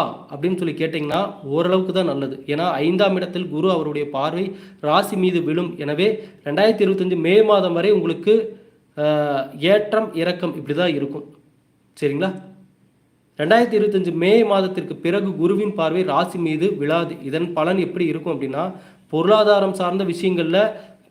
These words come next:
கடுமையான முயற்சி எடுத்தீங்கன்னா நல்ல மாற்றங்கள் கிடைக்கும். வீட்டில் சுப நிகழ்வுகள் சின்ன சின்ன தாமதங்கள் ஏற்பட்டு நடக்கும். புதிதாக எந்த விஷயத்தையும் ஆரம்பிக்கணும்னு நினைச்சீங்கன்னா உங்களுடைய சுய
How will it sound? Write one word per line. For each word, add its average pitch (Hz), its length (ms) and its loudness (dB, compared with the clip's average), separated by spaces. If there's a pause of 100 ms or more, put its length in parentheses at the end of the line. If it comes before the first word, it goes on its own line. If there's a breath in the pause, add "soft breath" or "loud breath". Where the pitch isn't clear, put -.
(320)
கடுமையான 208 580 6
முயற்சி 196 340 4
எடுத்தீங்கன்னா 185 480 0
நல்ல 170 200 2 (100)
மாற்றங்கள் 165 480 -2
கிடைக்கும். 131 340 -6 (1300)
வீட்டில் 214 400 2
சுப 185 260 2
நிகழ்வுகள் 180 500 2 (340)
சின்ன 226 240 4 (100)
சின்ன 214 180 2 (100)
தாமதங்கள் 185 500 4
ஏற்பட்டு 160 360 -4
நடக்கும். 123 280 -10 (1000)
புதிதாக 214 500 4 (100)
எந்த 190 140 0 (100)
விஷயத்தையும் 196 480 0 (300)
ஆரம்பிக்கணும்னு 185 500 0
நினைச்சீங்கன்னா 160 400 -2 (800)
உங்களுடைய 175 420 2 (100)
சுய 196 200 4